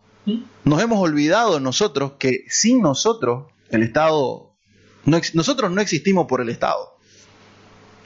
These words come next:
Speaker 2: El esta-, el Estado existe por nosotros. Y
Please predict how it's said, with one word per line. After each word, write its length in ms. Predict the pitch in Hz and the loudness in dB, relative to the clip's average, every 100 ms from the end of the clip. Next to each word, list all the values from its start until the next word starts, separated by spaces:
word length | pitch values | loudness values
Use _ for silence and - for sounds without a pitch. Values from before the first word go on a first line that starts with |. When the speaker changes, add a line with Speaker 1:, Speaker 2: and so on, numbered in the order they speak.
| - | -6
Speaker 2:
El 120 | 117 | -4
esta-, 220 | 113 139 | -2 -2
el 120 | 135 | -2
Estado 260 | 117 160 165 | -2 0 0
existe 320 | 135 156 151 | -2 -6 -6
por 220 | - 131 | -4 -4
nosotros. 460 | 123 104 143 117 - - _ - - - - - | -4 -4 -4 -4 -12 -20 _ -20 -20 -20 -6 0
Y 840 | 139 139 139 135 135 127 120 104 | 2 4 4 4 2 2 0 -6